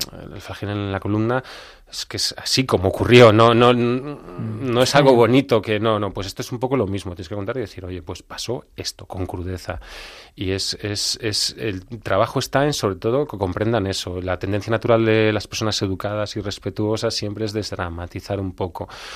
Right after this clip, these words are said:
Speaker 1: Pues hay que animarles a decir, "Bueno, pues sí, es verdad que yo vi que la dio un puñetazo". Bien, hay que contarlo así, es lo que, o a mí me dijo que iba a ser infiel y,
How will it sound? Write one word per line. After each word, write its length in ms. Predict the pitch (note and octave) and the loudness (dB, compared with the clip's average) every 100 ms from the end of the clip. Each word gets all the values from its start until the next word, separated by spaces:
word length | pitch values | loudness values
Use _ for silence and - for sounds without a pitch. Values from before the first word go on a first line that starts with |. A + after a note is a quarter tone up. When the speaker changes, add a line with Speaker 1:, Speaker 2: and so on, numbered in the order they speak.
| - - | -16 -14
Speaker 1:
Pues 140 | - - | -8 -6
hay 60 | G2 | -4
que 80 | |
animarles 440 | G2+ G2 G2+ A#2 G#2+ | -4 -2 -2 -2 -4
a 40 | |
decir, 180 | F#2+ F#2 | -6 -6
"Bueno, 220 | F2 F2 | -8 -8
pues 160 | - - | -8 -8
sí, 260 | G2+ F2 E2+ | -8 -8 -8
es 100 | F#2 | -8
verdad 180 | F2 E2+ | -8 -8
que 120 | F#2 | -10
yo 200 | F2+ F#2+ | -6 -6
vi 200 | F2+ F#2+ | -6 -10
que 120 | - F2 | -8 -8
la 100 | F2+ | -6
dio 160 | G2 | -8
un 80 | F#2 | -8
puñetazo". 580 | G2 D#2+ - D#2+ - - - | -8 -12 -14 -18 -18 -20 -16
Bien, 320 | G#2+ G#2 F2+ - _ | -12 -12 -12 -18 _
hay 140 | - G2+ | -6 -6
que 120 | G2 | -6
contarlo 380 | G2 E2+ F2+ F2+ | -8 -8 -6 -6
así, 280 | - G2 - - | -6 -10 -12 -12
es 160 | F#2+ | -10
lo 80 | F#2 | -8
que, 140 | F2+ - | -8 -4
o 160 | G2+ | -4
a 60 | F2 | -2
mí 120 | G2 | -2
me 140 | F#2+ | -2
dijo 380 | F2 F#2 - B2+ | -4 -6 -6 -6
que 100 | - | -6
iba 120 | F#2+ | -6
a 20 | F#2 | -6
ser 180 | F#2+ | -8
infiel 480 | F#2 F2 - G2+ C3 | -10 -10 -8 -6 -6
y, 80 | G2+ | -10